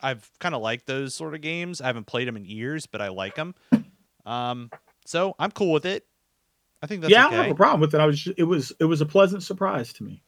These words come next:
Speaker 1: Yeah. Um, let's continue down the list. Best family game. This is one that I called and I said, "Ugh, I'm so happy that it's, that it won." Luigi's Mansion three. Love that game. So fun. So fun.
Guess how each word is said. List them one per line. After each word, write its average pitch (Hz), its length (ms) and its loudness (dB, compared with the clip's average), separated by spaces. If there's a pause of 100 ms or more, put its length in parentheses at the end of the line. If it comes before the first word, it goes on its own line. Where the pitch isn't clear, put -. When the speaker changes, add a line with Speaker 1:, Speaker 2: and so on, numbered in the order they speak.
(200)
Speaker 1:
Yeah. 240 440 -6 (960)
Um, 196 320 2 (140)
let's 185 200 -8
continue 196 340 -6
down 170 220 2
the 208 80 -8
list. 107 480 -4 (580)
Best 123 320 -4
family 156 320 -2
game. 98 480 -8
This 101 200 -12
is 113 360 -14
one 117 340 -10
that 110 180 -8
I 113 220 -4
called 185 460 0
and 117 120 -8
I 104 80 -6
said, 113 300 -10 (540)
"Ugh, 226 380 0
I'm 160 40 -8
so 175 220 -8
happy 170 340 -2
that 127 160 -2
it's, 117 160 -12 (240)
that 135 140 -6
it 117 120 -12
won." 147 520 0 (340)
Luigi's 151 420 -8
Mansion 143 360 -8
three. 117 320 -10 (120)
Love 127 200 -2
that 110 160 -6
game. 98 280 -12
So 170 220 -2
fun. 92 320 -8 (300)
So 156 180 -6
fun. 101 280 -14